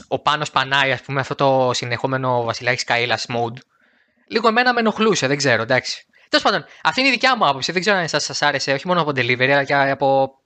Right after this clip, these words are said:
πληροφορία, αν πιστεύετε ότι πήρατε αυτό που έπρεπε να πάρετε ή αν ήρθανε μετά τα, τα κείμενα για να σας κάνουν λίγο πιο σοφούς.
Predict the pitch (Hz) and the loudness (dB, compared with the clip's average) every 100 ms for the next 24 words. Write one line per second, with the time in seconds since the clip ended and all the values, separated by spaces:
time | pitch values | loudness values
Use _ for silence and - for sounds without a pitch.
0 | - - 143 139 139 170 131 139 147 - | -14 -4 -4 -2 -2 0 0 -2 -8 -16
1 | - _ - 147 139 135 135 - 135 127 | -20 _ -6 -2 -2 -2 -6 -2 -2 0
2 | 131 - 131 127 135 131 131 117 127 131 | -2 -4 -12 -6 -4 -4 -6 0 0 0
3 | 127 127 127 135 _ - - _ _ 139 | -2 -2 -2 -10 _ -20 -20 _ _ -2
4 | 135 127 120 131 127 120 120 117 113 131 | 0 -2 -2 0 2 2 2 -2 -6 -16
5 | _ _ _ 131 - 147 120 104 107 107 | _ _ _ -4 -2 -2 -2 -4 -6 -6
6 | - 104 101 101 117 - 110 104 - | -4 -4 -4 -8 -6 -6 -6 -8 -10